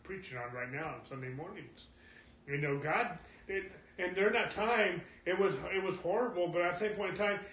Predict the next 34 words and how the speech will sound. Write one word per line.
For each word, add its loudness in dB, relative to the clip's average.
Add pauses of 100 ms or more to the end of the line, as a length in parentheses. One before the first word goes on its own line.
(120)
it 2
was 4
also 2 (180)
revolutionary -2 (340)
to 2
our 4
lives. -2 (240)
And 2
we 4
went 4
from -2
there 2
to -2
go -2
to 2
Bible 0
college. 2
When -2
we 2
went -2
to -6
Bible 0
college, -2
we -2
both 0
went -2 (360)
four 2
hours 4
a -6
day, 4 (160)
four 8
days 6
a -2
week. 0